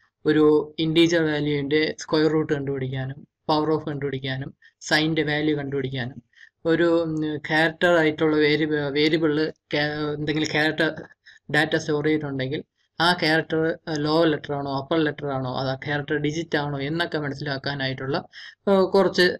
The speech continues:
ഫങ്ഷൻസ് നമ്മൾ സെക്കൻഡ് module-ിൽ പഠിച്ചു. അതുപോലെ ഇങ്ങനത്തെ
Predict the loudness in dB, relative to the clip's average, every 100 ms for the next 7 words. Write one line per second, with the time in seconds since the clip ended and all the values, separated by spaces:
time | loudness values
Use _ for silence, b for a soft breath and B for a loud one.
0 | -6 -2 -2 0 -4 -2 -4 -2 -4 -6
1 | -2 -2 0 0 0 -2 -2 0 0 0
2 | -2 -12 _ B B B 2 4 6 6
3 | 6 2 0 0 2 2 2 0 -2